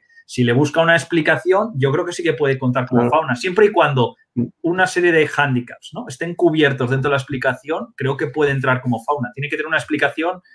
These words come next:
Speaker 1: biológica, aunque sea con tintes fabulosos, pero que, que cuadre.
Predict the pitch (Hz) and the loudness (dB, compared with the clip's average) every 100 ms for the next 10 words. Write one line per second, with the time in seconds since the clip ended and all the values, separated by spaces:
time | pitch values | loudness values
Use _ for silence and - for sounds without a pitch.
0 | _ - - 131 127 135 - - 170 180 | _ -20 -12 -2 2 4 4 2 2 2
1 | 180 156 139 131 127 143 160 - 151 131 | 4 4 2 -2 2 2 2 0 -2 0
2 | 127 135 135 156 147 123 120 135 143 147 | 0 -2 -2 -4 -2 -2 -2 -2 -6 -14
3 | 120 113 113 107 110 - 107 - 127 139 | -10 -8 -8 -8 -10 -12 -20 -10 -10 -10